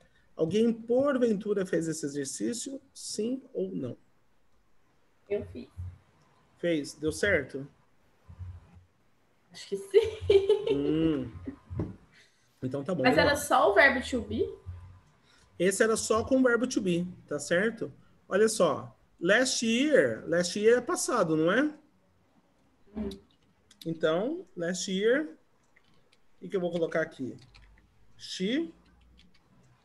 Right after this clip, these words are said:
Speaker 1: she was twenty-two years old. No ano passado, ela, ela estava com vinte e dois anos de idade. E agora,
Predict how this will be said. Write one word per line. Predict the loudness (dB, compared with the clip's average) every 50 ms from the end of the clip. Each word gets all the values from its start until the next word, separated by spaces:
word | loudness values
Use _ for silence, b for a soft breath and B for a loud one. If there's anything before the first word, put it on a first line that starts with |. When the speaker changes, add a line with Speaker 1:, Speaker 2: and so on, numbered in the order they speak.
| _ _ _ _ _ _ _ _ _ _ _ _
Speaker 1:
she | -20 -10 -4 -2
was | 0 0 0 0 -2 -2
twenty-two | -2 -2 -2 -2 -4 -6 -10 -8 -4 -4
years | -4 -2 0 0
old. | 0 0 0 -2 -2
No | -4 -4 -2 -2
ano | -4 -4
passado, | -4 -4 -4 -4 -4 -4 -2
ela, | -2 0 0 0 0 -2 -4 -6
ela | -8 -6 -6 -6
estava | -6 -8 -6 -4 -4 -4 -4 -6
com | -8 -8 -8 -6
vinte | -6 -4 -6 -6 -6
e | -6
dois | -6 -6 -4 -4
anos | -4 -4 -4
de | -4
idade. | -2 -2 0 0 0 -2 -6 -10 -16 -20 -20 _ _ _ _ _ _ _ _ _ _ _ _ _ -2
E | 0
agora, | 2 2 2 2 2 2 2 2 2 0 0 -2